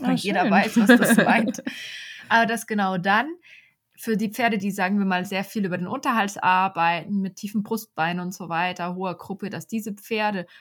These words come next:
Speaker 2: dieses reverse Bewegungsmuster einfach nicht einfach so ausführen können und dass das für die nicht leicht ist, sondern dass es für die ein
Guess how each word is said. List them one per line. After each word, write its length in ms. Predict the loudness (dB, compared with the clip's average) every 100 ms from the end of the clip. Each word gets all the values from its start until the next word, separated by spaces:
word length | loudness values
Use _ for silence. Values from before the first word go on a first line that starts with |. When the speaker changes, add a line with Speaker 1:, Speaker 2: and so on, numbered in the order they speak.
| _ _ -4
Speaker 2:
dieses 380 | -2 -2 -4 -12 _ -8
reverse 500 | -4 0 2 2 2
Bewegungsmuster 960 | -2 0 0 0 0 -2 -2 -4 -8 -8 _ _ _ _
einfach 480 | -2 0 0 -4 2
nicht 400 | 6 6 4 -2 0
einfach 280 | 2 0
so 180 | -2 0
ausführen 420 | 2 0 -2 -4
können 180 | -4 -6
und 100 | -4
dass 140 | -6 -6
das 160 | -6
für 160 | -2 -2
die 100 | 0
nicht 220 | -2 -2
leicht 400 | -2 -2 -4 -10
ist, 160 | -12 -8
sondern 220 | -8 -8
dass 180 | -8 -10
es 100 | -10
für 180 | -8
die 200 | -6 -2
ein 320 | -2 -4 -10